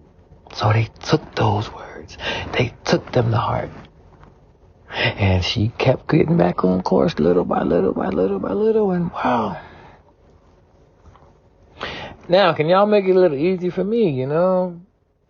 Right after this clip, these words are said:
You know, I went, I said, gave my offering,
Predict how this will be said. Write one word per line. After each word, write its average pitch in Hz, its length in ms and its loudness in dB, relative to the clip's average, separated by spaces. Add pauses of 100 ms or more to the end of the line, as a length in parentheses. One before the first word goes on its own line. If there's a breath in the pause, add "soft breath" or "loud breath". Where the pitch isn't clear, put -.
(500)
You 160 100 -8
know, 165 180 0
I 175 80 -6
went, 170 340 0 (240)
I 170 140 -6
said, 156 420 2 (1080)
gave 147 200 0
my 143 160 -4
offering, 143 800 -6